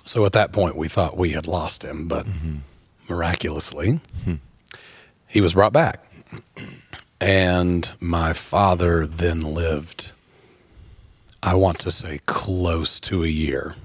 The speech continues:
Speaker 2: Mm.
Speaker 1: Not fully a year, but close to a year. Um,
Speaker 2: And that put you at what age?
Speaker 1: So then I was twenty-one.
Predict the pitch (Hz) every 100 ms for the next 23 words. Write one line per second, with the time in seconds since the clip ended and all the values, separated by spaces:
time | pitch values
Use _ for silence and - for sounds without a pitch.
0 | - 98 82 - - - 95 95 87 80
1 | 76 71 - 78 73 - 80 73 76 76
2 | - - - - - - - 85 80 76
3 | 76 - _ _ _ _ _ 95 98 85
4 | 107 92 73 87 90 101 107 123 - -
5 | _ _ _ _ - - - 101 95 92
6 | 85 76 _ 87 82 101 117 120 123 95
7 | 90 87 80 78 78 78 76 - - -
8 | _ - - 92 82 73 76